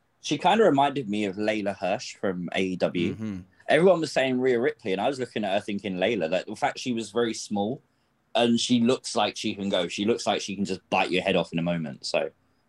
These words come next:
Speaker 1: yeah, I, I'm interested to see what she can do.
Speaker 2: I think she's a little Spitfire, which is actually her nickname, I believe. Spitfire or Pitbull on Twitter. One of the two. I might be wrong.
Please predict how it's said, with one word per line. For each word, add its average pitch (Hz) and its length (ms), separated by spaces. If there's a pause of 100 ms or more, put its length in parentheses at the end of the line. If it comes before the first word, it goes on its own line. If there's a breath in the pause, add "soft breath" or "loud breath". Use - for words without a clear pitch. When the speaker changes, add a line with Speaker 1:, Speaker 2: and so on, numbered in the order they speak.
Speaker 1:
yeah, 120 240
I, 123 180
I'm 135 120
interested 120 360
to 92 60
see 101 100
what 87 140
she 85 120
can 90 100
do. 85 160 (320)
Speaker 2:
I 113 60
think 92 220
she's 104 200
a 101 40
little 123 180
Spitfire, 123 600
which 113 180
is 120 140
actually 143 560
her 147 480
nickname, 127 680 (260 soft breath)
I 101 140
believe. 98 400
Spitfire 165 540
or 131 240
Pitbull 107 500
on 95 160
Twitter. 90 400
One 123 160
of 117 80
the 95 60
two. 92 320
I 101 60
might 110 180
be 92 80
wrong. 95 240